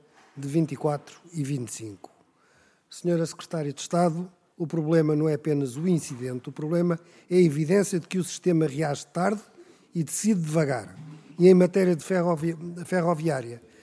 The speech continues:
a inoperacionalidade tem custos que o país não pode correr. Muito obrigado.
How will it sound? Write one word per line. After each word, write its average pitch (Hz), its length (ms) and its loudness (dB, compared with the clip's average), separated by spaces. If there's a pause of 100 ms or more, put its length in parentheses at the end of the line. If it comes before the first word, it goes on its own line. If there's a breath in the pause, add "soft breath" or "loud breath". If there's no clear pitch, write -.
(120 soft breath)
a 175 40 -4
inoperacionalidade 160 1120 0
tem 147 160 -4
custos 143 400 -10
que - 80 -8
o 147 40 -8
país 139 440 -8 (240)
não 143 160 -8
pode 123 200 -14
correr. - 360 -18 (280)
Muito - 180 -8
obrigado. 123 320 -12